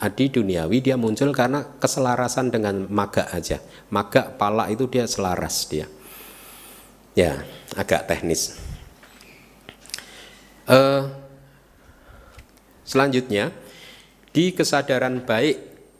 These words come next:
indriawi itu artinya apa? Berarti maha kusala, ya. Pantangan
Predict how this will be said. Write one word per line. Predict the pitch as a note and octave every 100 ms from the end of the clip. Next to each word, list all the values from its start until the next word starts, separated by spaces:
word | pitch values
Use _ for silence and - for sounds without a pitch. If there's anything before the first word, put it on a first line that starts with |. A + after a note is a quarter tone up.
| - - -
indriawi | B2+ A#2 A2 G2+ F2+ F2 G#2 C3+
itu | B2 C#3+
artinya | B2 C3 C#3 F2+
apa? | E2
Berarti | E2+ E2+ A2
maha | C3+ G#2+ G2 C3
kusala, | - C#3 G3+ - - - - - - - - - G2+ F#2 G2+ F2+
ya. | E2 F2+ D#3 - - - - - _ -
Pantangan | B2+ C3+ C3+ C3+ C#3+ E3 F#3